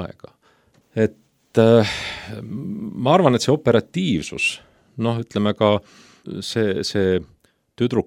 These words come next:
kellele E R R-i saate kaudu vähiravi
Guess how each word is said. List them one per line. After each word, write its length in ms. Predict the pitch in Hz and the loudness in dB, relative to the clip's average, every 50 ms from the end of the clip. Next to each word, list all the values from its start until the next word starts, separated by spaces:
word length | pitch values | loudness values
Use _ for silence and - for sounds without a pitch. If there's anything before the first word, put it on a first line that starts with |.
| _ | _
kellele 400 | - 107 104 98 90 85 87 90 90 87 87 87 90 - - 90 - - - - 156 - - - | -4 0 2 2 2 2 2 0 0 0 0 0 -2 -4 -6 -10 -10 -12 -14 -14 -16 -16 -16 -12
E 140 | - - 101 104 101 | -6 -2 0 0 0
R 60 | 98 - 101 104 92 | 2 2 2 2 2
R-i 180 | 92 90 87 85 85 82 85 87 - - - _ _ - - 80 | 0 0 0 0 0 0 -2 -4 -6 -10 -16 _ _ -12 -12 -8
saate 400 | - - 110 110 104 - - 82 - | -2 0 2 2 2 0 -4 -6 0
kaudu 680 | - 98 101 95 87 82 - 82 80 78 78 78 - - - - - - - - _ - - - 80 | 2 2 4 2 0 -2 -4 -6 -6 -4 -4 -6 -8 -10 -14 -18 -18 -16 -18 -18 _ -20 -20 -12 -10
vähiravi 540 | 92 98 98 107 92 90 82 82 82 80 | -8 -6 -4 -4 -2 -2 -2 -2 -2 -4